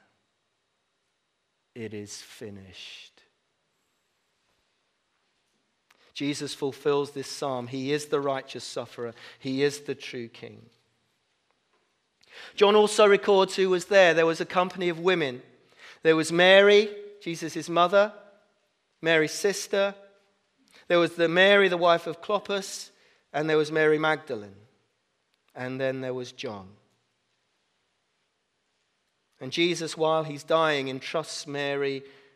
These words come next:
to John's care. Now, why was John there? None of the other disciples made it to the cross. Why was John there?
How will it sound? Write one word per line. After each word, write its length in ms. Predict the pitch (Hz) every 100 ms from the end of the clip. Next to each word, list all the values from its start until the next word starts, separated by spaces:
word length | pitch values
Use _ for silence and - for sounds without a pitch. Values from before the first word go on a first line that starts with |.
| _
to 140 | - 123
John's 440 | 139 123 117 -
care. 560 | - 127 110 104 110 _ _ _ _ _ _ _ _ _ _ _ _ _ _ _ _ _ _ _ _ _ _ 123
Now, 140 | 143
why 260 | 165 190 190
was 180 | 175 -
John 380 | - 170 151
there? 320 | 120 104 95 _ _ _ _ _ _ _ _ _ _ _ _ _ _ _ _ _ _ -
None 200 | 165 180
of 100 | 170
the 140 | 165
other 160 | 165 160
disciples 680 | 160 - 160 147 135 123
made 260 | 139 139 113
it 180 | 107 - _ _ _ _ _ _ _ _ _
to 120 | - 131
the 80 |
cross. 600 | 123 - 123 101 - - _ _ _ _ _ _ _ _ _ _ _ _ _ _ _ _ _ _ _ _ -
Why 180 | 160 175
was 180 | 165
John 320 | - 151 143 117
there? 260 | 101 98